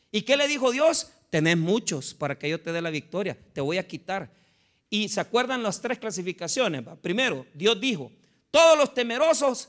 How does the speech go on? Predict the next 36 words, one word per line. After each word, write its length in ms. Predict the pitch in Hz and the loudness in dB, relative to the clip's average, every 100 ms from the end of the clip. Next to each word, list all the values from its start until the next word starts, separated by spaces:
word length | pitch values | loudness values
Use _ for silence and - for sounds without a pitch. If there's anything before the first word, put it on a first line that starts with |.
| _ | _
váyanse, 640 | 156 233 233 170 117 - - _ _ | 0 2 2 -2 -8 -14 -16 _ _
que 100 | 175 | -6
se 140 | - 151 | -6 -2
vayan". 420 | 226 175 - _ _ _ _ _ _ - | -2 -4 -8 _ _ _ _ _ _ -2
¿Cuántos 380 | 240 285 254 202 | 0 0 -2 -4
se 80 | |
fueron? 360 | 180 285 285 254 - | 0 0 0 -4 -8
Doce 460 | 151 185 - 156 | -4 -4 -4 -6
mil, 280 | 139 131 - _ _ _ _ _ _ _ _ _ _ | -8 -14 -18 _ _ _ _ _ _ _ _ _ _
veintidós 380 | - 196 180 175 | -16 -8 -4 -2
mil, 180 | 226 233 | -2 -4
perdón. 320 | 165 156 123 - _ _ _ - | -6 -10 -10 -16 _ _ _ -12
Se 180 | 135 | -12
fueron 480 | 120 247 262 180 117 - _ _ _ _ _ _ _ _ | 2 4 4 2 -8 -18 _ _ _ _ _ _ _ _
y 140 | 214 208 | -4 -2
quedaron 560 | 196 165 220 302 320 - _ _ _ _ _ | -2 0 0 0 -2 -8 _ _ _ _ _
solamente, 680 | - - 185 240 233 285 - | -8 -2 0 0 -2 -4 -6
hermano, 460 | 233 226 269 294 302 _ _ _ _ | -8 -6 -6 -8 -12 _ _ _ _
un 200 | 226 240 | -4 -2
grupo 320 | 220 269 254 | -4 -4 -6
pequeño. 380 | 175 - 277 190 | -6 -4 -2 0
Vea 140 | 226 | -2
lo 140 | 262 254 | -2 -2
que 100 | 226 | -2
dice 220 | 247 - | -2 -2
ahí, 320 | 247 139 - | -4 -6 -10
vea 140 | 160 226 | -8 -6
lo 100 | 220 | -4
que 80 | 208 | -4
dice 380 | 208 220 214 - | -2 -2 -4 -6
el 100 | 170 | -10
versículo 480 | 170 - 185 180 175 | -8 -8 -6 -6 -6
número 320 | 185 180 160 | -4 -4 -2
dos, 380 | 196 151 - - | -2 -2 -6 -8
siete 340 | - 226 220 | -2 -2 -2
dos. 320 | 185 127 - | -8 -8 -12